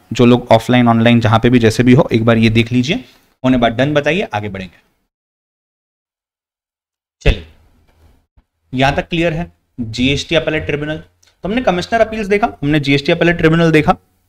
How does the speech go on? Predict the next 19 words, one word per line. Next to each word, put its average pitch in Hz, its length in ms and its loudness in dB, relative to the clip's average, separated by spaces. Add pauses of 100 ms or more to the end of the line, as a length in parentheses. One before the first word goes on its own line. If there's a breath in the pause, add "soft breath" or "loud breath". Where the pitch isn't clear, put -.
(140)
ठीक - 140 0
है 226 60 4
ना? 202 140 2 (360 loud breath)
अब 170 140 6
जाते 156 240 4
हैं 170 180 2
हाई 131 140 0
कोर्ट 143 180 -8
और - 60 -14
सुप्रीम 117 320 -14
court। 113 140 -14 (200)
ये 175 100 2
simple 139 320 0
सा 160 120 4
पार्ट 156 240 4
है, 208 60 4
आइए 131 280 6
देखते 107 280 -2
हैं, - 140 -4